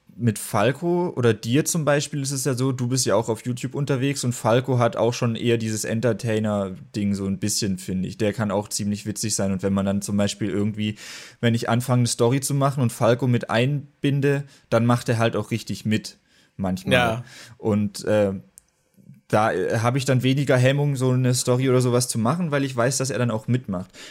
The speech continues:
Speaker 1: Und, äh, ich glaub, mit Anni oder so, weil ich weiß, dass die halt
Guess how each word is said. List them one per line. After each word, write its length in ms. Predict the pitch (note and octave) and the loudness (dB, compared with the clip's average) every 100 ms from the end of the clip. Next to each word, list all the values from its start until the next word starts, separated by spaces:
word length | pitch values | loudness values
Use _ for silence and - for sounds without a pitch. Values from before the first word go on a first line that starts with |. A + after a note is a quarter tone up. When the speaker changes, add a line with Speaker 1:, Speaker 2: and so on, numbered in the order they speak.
| - | -10
Speaker 1:
Und, 240 | A2 A2 - | -6 -6 -8
äh, 140 | A2 - | -18 -16
ich 140 | G#2 - | -18 -2
glaub, 260 | A#2 A#2+ | 0 0
mit 180 | B2+ - _ - | -2 -6 _ -4
Anni 320 | A#2 D3 F#3+ | -2 0 0
oder 200 | F#3+ F#3+ | 0 -2
so, 360 | F3 F#3 G3 G3 - - - - - | 0 -2 -2 -6 -18 -20 -20 -20 -20
weil 240 | - A#2+ C3+ | 0 2 2
ich 160 | B2+ | 2
weiß, 280 | A2+ C3+ - | 2 2 0
dass 240 | D3 B2+ - | -2 -2 -2
die 200 | B2 B2+ | 0 4
halt 360 | B2 A#2 - | 4 2 -2